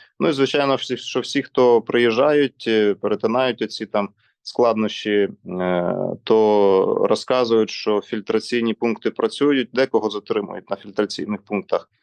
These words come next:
е, навіть до десяти днів, просто для якихось там перевірок. От, декого затримують десь близько доби,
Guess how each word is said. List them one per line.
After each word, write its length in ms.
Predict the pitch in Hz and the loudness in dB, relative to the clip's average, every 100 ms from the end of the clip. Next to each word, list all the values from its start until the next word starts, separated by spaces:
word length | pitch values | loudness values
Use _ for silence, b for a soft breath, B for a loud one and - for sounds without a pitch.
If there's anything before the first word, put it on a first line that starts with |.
| _ _ _ - | _ _ _ -8
е, 40 | |
навіть 400 | 98 95 110 104 | -2 0 0 0
до 120 | 101 107 | 0 0
десяти 440 | 107 - 104 135 | 0 -2 -2 -2
днів, 380 | 131 131 120 - _ _ _ _ _ _ - - | 0 0 -2 -6 _ _ _ _ _ _ -8 0
просто 320 | 117 - 104 | 0 2 2
для 160 | 101 | 4
якихось 460 | 101 98 104 104 95 | 4 2 0 -4 -2
там 180 | 98 92 | -4 -2
перевірок. 600 | 104 101 98 98 87 - B B _ | 0 0 2 0 0 -6 B B _
От, 480 | 95 92 87 - 92 | -2 -2 -2 -2 2
декого 400 | 135 - 101 98 | 0 0 0 2
затримують 540 | 101 - 104 101 98 | 0 0 0 0 0
десь 160 | 95 87 | -2 -2
близько 760 | 98 101 - 95 92 92 87 - | -4 -4 -2 0 2 2 0 -2
доби, 420 | 98 101 135 160 | -2 0 0 -2